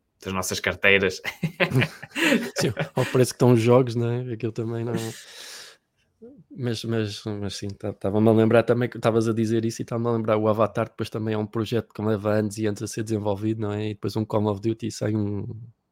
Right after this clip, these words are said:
Speaker 2: a cada ano e toma lá
Speaker 1: É isso,
Speaker 2: três mil milhões
Speaker 1: é,
Speaker 2: em
Speaker 1: é isso, tipo, eles, eu não sei, é... mas pronto, acho que sim, acho que se deve continuar a investir no cinema. Eu gosto muito,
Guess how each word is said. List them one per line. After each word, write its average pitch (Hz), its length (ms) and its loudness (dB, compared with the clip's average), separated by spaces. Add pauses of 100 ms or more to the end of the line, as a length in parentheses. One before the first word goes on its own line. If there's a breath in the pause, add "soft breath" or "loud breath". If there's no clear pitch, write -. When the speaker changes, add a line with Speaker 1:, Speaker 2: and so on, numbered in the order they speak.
(160)
Speaker 2:
a - 80 -14
cada 107 440 2
ano 113 220 -6
e 104 240 -6
toma 98 300 -6
lá 90 400 -8 (800)
Speaker 1:
É 90 100 0
isso, 233 100 -2
Speaker 2:
três 104 180 -2
mil 107 160 4
milhões 98 480 2
Speaker 1:
é, 90 40 -6
Speaker 2:
em 90 260 -10 (460)
Speaker 1:
é 160 100 -2
isso, 196 260 -8
tipo, 98 880 -6 (720)
eles, - 440 -10
eu 240 100 -8
não 233 120 -6
sei, 135 340 -6
é... 101 420 -6 (280 loud breath)
mas - 100 -12
pronto, - 240 -2
acho - 100 -6
que - 60 -4
sim, 131 200 0
acho - 180 -4
que - 60 -8
se - 60 -6
deve 90 140 -4
continuar 98 320 -2
a 101 40 4
investir 107 220 0
no 113 60 -2
cinema. 147 400 -4
Eu 107 60 -2
gosto - 320 -4
muito, 87 260 -10